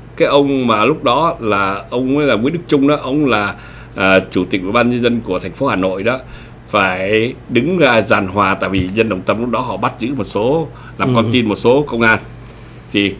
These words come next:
Speaker 1: phải giàn hòa để trước hết là ký vào giấy tờ đàng hoàng với chữ, với chữ viết của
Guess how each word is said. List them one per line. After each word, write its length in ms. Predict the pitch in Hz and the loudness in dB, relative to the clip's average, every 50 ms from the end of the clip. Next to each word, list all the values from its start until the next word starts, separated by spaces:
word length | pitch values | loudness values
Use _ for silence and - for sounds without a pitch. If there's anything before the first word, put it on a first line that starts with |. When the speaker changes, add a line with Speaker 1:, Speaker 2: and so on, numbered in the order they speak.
| - - - | -12 -4 0
Speaker 1:
phải 140 | 98 101 104 | 0 2 4
giàn 160 | 117 110 110 | 4 4 4
hòa 320 | 113 120 117 110 104 95 - - - - - - - - - | 6 6 6 6 4 2 -2 -8 -16 -20 -20 -20 -20 -16 -8
để 460 | - 101 95 92 92 98 104 110 123 - - - - - - | -4 -2 0 2 2 2 2 2 0 -2 -8 -16 -20 -8 -4
trước 120 | - 160 170 | -2 2 4
hết 220 | 196 214 202 208 | 4 4 4 4
là 160 | 107 104 - - - - - - - - - - - - - - - - - - - - - - - - - - - - - - - - - - | 2 0 0 -2 -6 -14 -20 -20 -20 -20 -20 -20 -20 -20 -18 -18 -18 -18 -18 -18 -20 -20 -20 -20 -20 -20 -20 -20 -20 -20 -20 -20 -20 -20 -4 0
ký 180 | 165 185 240 240 | 4 4 4 6
vào 160 | 196 131 120 | 4 6 6
giấy 160 | 131 160 - - | 6 6 6 6
tờ 140 | 131 117 107 | 6 6 6
đàng 120 | 107 101 | 4 4
hoàng 220 | 113 110 104 95 - - - - - | 2 0 0 0 -4 -10 -16 -2 2
với 160 | 127 156 175 - | 4 4 4 2
chữ, 120 | - 208 190 190 - - - - - - - | -2 -8 -8 -10 -14 -18 -20 -20 -20 -10 0
với 160 | - 180 196 196 | 4 4 4 4
chữ 120 | - 226 208 | 2 -2 0
viết 320 | 170 196 214 233 233 233 - - - - - - - - - - - | 4 6 6 6 6 4 0 -12 -20 -20 -20 -20 -20 -20 -20 -18 -6
của 220 | - 113 113 120 | 0 2 2 2